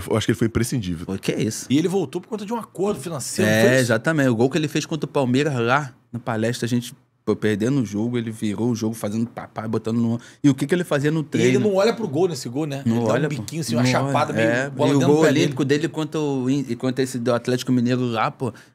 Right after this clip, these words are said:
Speaker 2: Carine, goleiro, batendo no primeiro. Pô, que isso? Cova-, ele era covardia.
Speaker 3: Ah, meteu um gol olímpico no Carine, goleiro da
Speaker 2: Carine.
Speaker 3: seleção uruguaia.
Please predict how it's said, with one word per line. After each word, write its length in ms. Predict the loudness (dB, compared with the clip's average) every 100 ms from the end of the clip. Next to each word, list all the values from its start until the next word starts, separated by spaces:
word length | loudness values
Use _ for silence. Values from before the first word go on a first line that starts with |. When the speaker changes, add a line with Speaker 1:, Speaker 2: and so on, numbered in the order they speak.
| _
Speaker 2:
Carine, 380 | 0 4 4 4
goleiro, 460 | 4 4 4 2 -2 -14
batendo 280 | _ -4 -2
no 60 | 0
primeiro. 260 | 0 0
Pô, 220 | -4 -12
que 120 | -10 -4
isso? 300 | -4 -4 -4
Cova-, 320 | -2 0 2
ele 140 | 2
era 80 | 0
covardia. 500 | -4 -8 -4 -4 -4 -4
Speaker 3:
Ah, 100 | -6
meteu 240 | -6 -6
um 60 | -4
gol 80 | -6
olímpico 300 | -6 -8 -10
no 80 |
Carine, 400 | -4 -4 -2 -6 -6
goleiro 220 | -2 -2
da 60 |
Speaker 2:
Carine. 160 | 0 0
Speaker 3:
seleção 280 | -2 -2 -2
uruguaia. 500 | -2 0 2 0